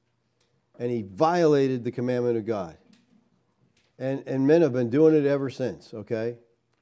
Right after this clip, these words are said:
He says, "Did Adam acquire a sinful nature?" Well, yeah, he was man. And being man, we're prone to evil, okay?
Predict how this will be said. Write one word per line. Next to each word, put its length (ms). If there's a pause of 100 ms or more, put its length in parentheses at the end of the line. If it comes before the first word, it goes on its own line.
(580)
He 80
says, 260
"Did 200
Adam 360
acquire 540
a 80
sinful 440
nature?" 440 (840)
Well, 200
yeah, 260
he 120
was 160
man. 460 (540)
And 160
being 280
man, 400
we're 140
prone 380
to 80
evil, 440 (520)
okay? 440